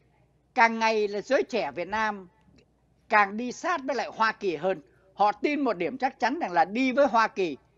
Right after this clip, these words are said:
mặc dù Hoa Kỳ ở xa nhưng mà vẫn có điều lợi hơn là đi với lại Trung Quốc, cho dù Trung Quốc đang ở gần. Thành ra là tôi nghĩ rằng là nếu mà có một cái thành phần trẻ,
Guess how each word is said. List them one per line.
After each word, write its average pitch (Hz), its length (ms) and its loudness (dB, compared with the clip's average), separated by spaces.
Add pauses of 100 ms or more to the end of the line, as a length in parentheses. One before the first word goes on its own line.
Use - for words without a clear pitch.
(140)
mặc 190 180 -2
dù 208 140 2
Hoa 226 180 4
Kỳ 214 180 -2
ở 143 200 0
xa 226 380 0 (180)
nhưng 220 180 -2
mà 196 100 4 (120)
vẫn 269 240 -2
có 294 100 4
điều 214 200 2
lợi 165 260 4 (360)
hơn 262 300 2
là 185 280 4 (100)
đi 247 260 0
với 262 200 2
lại 175 120 -4
Trung 220 280 -4
Quốc, 294 240 2 (240)
cho 220 160 8
dù 165 200 -2
Trung 208 180 -6
Quốc 294 200 -8
đang 185 140 -2
ở 113 140 -8
gần. 131 240 4 (540)
Thành 214 160 0
ra 254 340 6
là 208 260 2 (400)
tôi 285 120 -2
nghĩ 277 260 0
rằng 233 100 0
là 208 120 2
nếu 247 280 2
mà 214 340 2
có 262 220 2
một 311 120 -6
cái 285 160 -6
thành 208 220 -8
phần 185 220 -4
trẻ, 143 320 -2